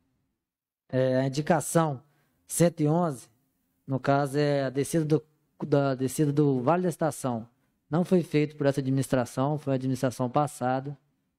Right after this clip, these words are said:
é, da época do, do prefeito anterior, e fizeram um calçamento muito apertado ali na curva,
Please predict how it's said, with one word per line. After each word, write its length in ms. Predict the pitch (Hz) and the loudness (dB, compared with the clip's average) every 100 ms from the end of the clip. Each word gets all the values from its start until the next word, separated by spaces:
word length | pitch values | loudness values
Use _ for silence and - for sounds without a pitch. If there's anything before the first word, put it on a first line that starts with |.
| _ | _
é, 360 | 120 117 117 113 | -2 0 2 0
da 100 | 117 | 0
época 340 | 120 123 - 127 | 0 -2 -2 -4
do, 520 | 120 117 113 110 - - | -2 0 -2 -4 -10 -16
do 80 | 123 | -8
prefeito 320 | 131 120 127 | -6 -2 -2
anterior, 580 | 127 135 135 131 139 160 - _ _ _ | -2 0 2 2 2 -2 -12 _ _ _
e 600 | - 147 147 147 147 143 139 | -2 2 2 2 2 2 0
fizeram 440 | 170 127 151 165 | -2 2 2 2
um 20 | |
calçamento 720 | 160 156 151 151 139 165 165 156 | 0 -2 -2 -4 -2 -2 -2 -2
muito 540 | 160 170 180 165 151 | 0 2 2 2 2
apertado 600 | 151 - 151 117 143 139 | -2 0 0 2 0 0
ali 100 | 135 | -2
na 160 | 139 147 | -2 -4
curva, 480 | - 147 160 156 | -2 0 0 0